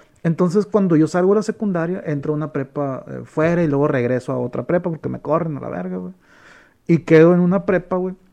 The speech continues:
que está enfrente de otra que eran la,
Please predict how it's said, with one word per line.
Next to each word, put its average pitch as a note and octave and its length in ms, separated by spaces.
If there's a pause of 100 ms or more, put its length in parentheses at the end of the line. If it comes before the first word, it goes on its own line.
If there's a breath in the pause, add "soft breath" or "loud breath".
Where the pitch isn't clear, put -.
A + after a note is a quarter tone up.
(760)
que D#3 80
está C#3 200
enfrente B2+ 440
de B2+ 120
otra B2+ 260
que - 100
eran C3 240
la, A#2+ 140